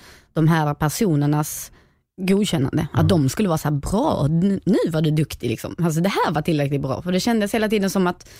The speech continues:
Speaker 1: alla de här typ ledarfigurerna var lite mer så här,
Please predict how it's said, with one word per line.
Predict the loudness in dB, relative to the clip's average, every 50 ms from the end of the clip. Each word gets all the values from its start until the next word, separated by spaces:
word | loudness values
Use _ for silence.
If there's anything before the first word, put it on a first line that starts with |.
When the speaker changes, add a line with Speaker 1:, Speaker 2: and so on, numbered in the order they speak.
| -20 -20 -20 -20 -20 _ _ _
Speaker 1:
alla | -2 0 2 2
de | 2 2 2
här | 2 0 0
typ | 0 0 0 0
ledarfigurerna | 2 2 0 0 0 -2 -2 -2 -2 0 0 0 2 2 2 0 0
var | 2 2 2 2 2
lite | 2 0 -2 -2 0 0
mer | 2 2 0
så | 0 0 0
här, | 0 0 0 -2